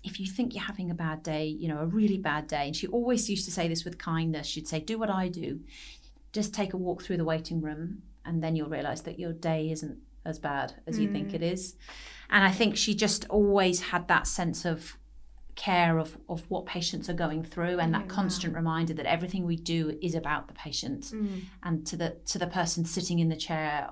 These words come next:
Speaker 1: opposite us or sitting in that chair having their treatment or going in to have their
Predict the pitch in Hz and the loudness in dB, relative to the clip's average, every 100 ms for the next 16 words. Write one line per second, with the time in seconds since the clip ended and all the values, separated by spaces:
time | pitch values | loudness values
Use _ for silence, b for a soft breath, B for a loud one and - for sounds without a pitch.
0 | - 165 - - 160 160 147 - 143 127 | -8 -10 -8 -6 -2 -2 -2 -6 -2 -2
1 | - - - 175 170 165 165 - 170 156 | -4 -4 0 4 6 6 2 0 -2 0
2 | 160 170 165 165 165 170 - 156 151 151 | 0 2 2 2 0 -2 -2 -4 -4 -8
3 | - B B B 190 180 175 170 160 165 | -10 B B B 6 6 8 6 6 4
4 | 160 165 | 2 2